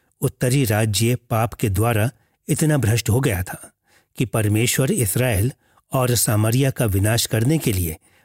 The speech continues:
असीरिया को लाकर उन्हें दंड देने वाला था। निसंदेह यह भविष्यवाणी सामरिया के पतन के साथ पूरी हो गई थी।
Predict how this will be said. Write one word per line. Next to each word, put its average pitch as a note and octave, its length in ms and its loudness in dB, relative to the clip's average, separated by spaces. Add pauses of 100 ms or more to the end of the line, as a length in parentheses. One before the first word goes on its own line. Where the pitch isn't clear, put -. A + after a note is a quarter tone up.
(160)
असीरिया C#3+ 460 0
को C3+ 140 -2
लाकर C3 480 0
उन्हें A#2+ 360 0
दंड G#2+ 260 0
देने G#2+ 240 0
वाला G#2 320 -2
था। - 340 -20 (680)
निसंदेह A2+ 600 0 (480)
यह B2+ 260 2
भविष्यवाणी B2 760 0 (380)
सामरिया A2+ 580 2
के E3 160 -2
पतन C3+ 380 -2
के C3 140 0
साथ G#2+ 300 0 (320)
पूरी A#2+ 260 2
हो G#2 140 2
गई G#2 180 0
थी। - 320 -6